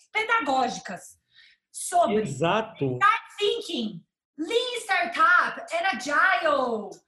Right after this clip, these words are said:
Speaker 1: Sim, você pode aprender isso com o Harvard Business Review,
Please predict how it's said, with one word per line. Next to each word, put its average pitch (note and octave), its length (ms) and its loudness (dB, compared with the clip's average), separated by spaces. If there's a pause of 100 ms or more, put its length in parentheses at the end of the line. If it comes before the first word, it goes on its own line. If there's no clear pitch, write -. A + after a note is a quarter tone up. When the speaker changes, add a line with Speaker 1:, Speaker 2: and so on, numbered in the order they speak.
(240)
Speaker 1:
Sim, G4+ 280 -10
você E4 280 0
pode E4+ 240 0
aprender G#4 400 -8
isso F4+ 180 -10
com G#4 60 -6
o G4+ 40 -4
Harvard G4+ 340 -4
Business G#4 260 -10
Review, D#4 580 -4